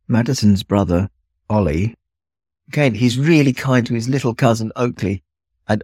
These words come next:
always looks after him. I think they are really lovely children.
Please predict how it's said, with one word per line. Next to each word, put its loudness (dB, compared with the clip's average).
always 2
looks -4
after -2
him. 0
I 0
think -4
they 2
are 4
really 4
lovely 4
children. 0